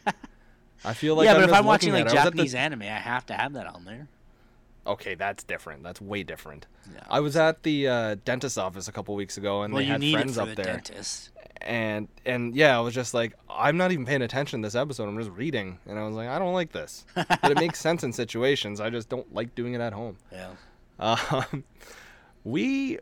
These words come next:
Speaker 2: were supposed to keep this short, but I let you go off on a Star Wars tangent. Any final thoughts before we head out of here?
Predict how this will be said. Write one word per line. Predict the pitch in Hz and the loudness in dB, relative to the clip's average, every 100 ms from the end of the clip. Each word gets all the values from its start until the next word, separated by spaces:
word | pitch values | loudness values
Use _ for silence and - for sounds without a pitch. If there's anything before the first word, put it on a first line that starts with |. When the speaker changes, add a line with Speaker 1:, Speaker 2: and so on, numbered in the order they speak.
| - | -8
Speaker 2:
were | 165 165 156 | 2 4 4
supposed | - 196 208 | 0 -6 -4
to | 170 | -4
keep | 202 202 | -6 -4
this | 180 170 | -2 -2
short, | 170 160 135 | 2 4 2
but | 135 127 | 0 2
I | 127 156 156 | 4 4 4
let | 123 127 135 | 2 0 0
you | 139 | 0
go | 139 131 | 0 0
off | 139 143 | 0 -2
on | 123 | -4
a | |
Star | 117 123 | -4 -2
Wars | 143 101 | 0 -2
tangent. | - 101 95 101 95 - | -4 -6 -4 -6 -4 -2
Any | 139 143 | -2 0
final | 139 147 | 0 0
thoughts | 131 131 - | 0 0 0
before | 143 | 0
we | 123 | 2
head | 120 | 4
out | 113 135 | 4 4
of | |
here? | 160 | 2